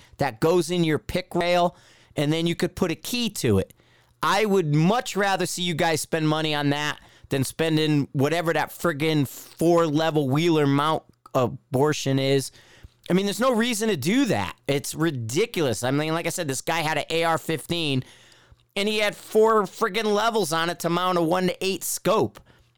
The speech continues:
It's like, dude, how far are you really shooting, number one? And number two, are you really canting that bad? And if you are, that's a position issue. That's not your mount.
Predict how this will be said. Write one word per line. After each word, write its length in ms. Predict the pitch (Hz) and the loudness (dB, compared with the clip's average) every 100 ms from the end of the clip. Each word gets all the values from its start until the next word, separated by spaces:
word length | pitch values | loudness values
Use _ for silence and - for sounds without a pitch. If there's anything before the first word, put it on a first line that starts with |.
| - | -6
It's 180 | 143 170 | -6 -4
like, 360 | 170 - - | -6 -6 -10
dude, 180 | 208 190 | -2 0
how 120 | 143 | 0
far 340 | 180 208 196 190 | 0 0 2 2
are 60 | |
you 160 | 165 160 | 2 2
really 320 | 147 190 165 | 2 2 0
shooting, 420 | 127 190 196 165 | -2 -2 -2 0
number 280 | 156 160 147 | 0 2 2
one? 280 | 139 170 151 | 2 2 2
And 120 | 139 | 2
number 240 | 165 147 135 | 2 0 -2
two, 480 | - 190 170 135 - _ _ - | -2 0 2 0 -4 _ _ -4
are 120 | 151 | -2
you 160 | 139 123 | 0 2
really 320 | 143 185 175 | 2 2 0
canting 480 | - 175 185 185 147 | -2 -4 -4 -2 0
that 260 | 151 165 | 0 -2
bad? 340 | 123 135 170 165 | -2 0 0 0
And 140 | 143 | 0
if 160 | 139 139 | -2 0
you 160 | 135 | 2
are, 160 | 180 180 | 4 2
that's 200 | 170 - | -2 -4
a 40 | |
position 720 | 165 180 127 135 226 - 160 | -4 -2 -2 -2 -2 0 -2
issue. 400 | 120 - 95 87 - - _ - | -2 -4 -4 -4 -6 -16 _ -6
That's 240 | 190 - | -6 -2
not 220 | 247 240 | -4 -2
your 120 | 156 117 | 0 2
mount. 440 | 101 123 120 | 2 2 0